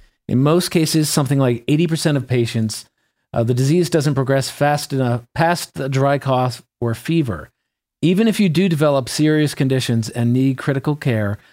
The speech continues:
there is a simple and effective treatment: oxygen. The stuff you're breathing now is mostly nitrogen.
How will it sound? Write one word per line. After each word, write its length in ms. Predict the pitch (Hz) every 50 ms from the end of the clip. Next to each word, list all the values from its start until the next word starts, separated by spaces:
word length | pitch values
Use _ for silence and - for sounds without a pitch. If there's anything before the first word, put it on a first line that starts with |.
| _ _ _ -
there 100 | - 113
is 100 | 110 107
a 60 | 110
simple 440 | - - - 170 170 165 185 180 160
and 120 | - 135 135
effective 460 | 117 - - 135 123 - 135 113 -
treatment: 500 | - - 151 147 139 - 107 101 82 - _ _ _ _ _ _ _ _ _ _ _ _ -
oxygen. 720 | 123 127 131 127 - - - 117 104 107 101 85 71 - _ _ _ _ _ _ _ _ _ _ -
The 60 | 135
stuff 360 | - - - 160 160 156 -
you're 80 | 185 175
breathing 380 | 156 170 175 175 175 175 175
now 380 | 165 156 147 143 143 147 147 147
is 160 | 123 127 113
mostly 760 | 123 131 131 139 147 151 147 - - 151 151 151 147 143 135 -
nitrogen. 720 | 135 127 127 131 139 131 - - 117 - 107 92 80 -